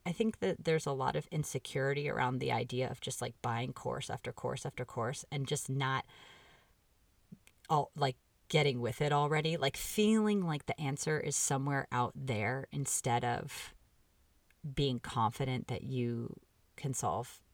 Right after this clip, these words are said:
problems yourself and that you have the answers and this, and can develop systems. But for me, I remember I paid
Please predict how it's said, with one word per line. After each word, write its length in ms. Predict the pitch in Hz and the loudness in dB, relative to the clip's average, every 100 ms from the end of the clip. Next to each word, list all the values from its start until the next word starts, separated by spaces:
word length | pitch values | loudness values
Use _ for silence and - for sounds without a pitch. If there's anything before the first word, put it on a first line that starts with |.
| _ _ - | _ _ 6
problems 440 | 113 113 117 - | 6 4 -2 -4
yourself 420 | - - 120 - | -4 0 0 0
and 80 | 127 | -4
that 100 | - | -4
you 120 | 127 | -4
have 200 | 120 127 | -4 -4
the 100 | - | -4
answers 440 | 110 - 147 156 - | -6 -4 -6 -6 -4
and 140 | 135 | -4
this, 220 | 120 - - | -2 -4 -4
and 300 | 135 120 117 - - | -2 0 -2 -6 -6
can 160 | 156 143 | -2 0
develop 420 | 131 113 113 - | 0 -2 -2 -6
systems. 580 | - 110 - 185 254 - - - - - - - - - - | -6 -4 -2 0 -2 -4 -18 -18 -16 -16 -18 -20 -20 0 6
But 140 | 185 | 8
for 140 | 214 | 10
me, 120 | 233 277 | 10 12
I 60 | |
remember 520 | 240 196 180 165 160 - - - - - _ _ _ _ _ _ _ - - - | 12 10 10 10 8 6 -10 -20 -20 -20 _ _ _ _ _ _ _ -6 -4 2
I 180 | 160 156 | 4 4
paid 560 | - 180 175 180 190 | 2 4 4 4 2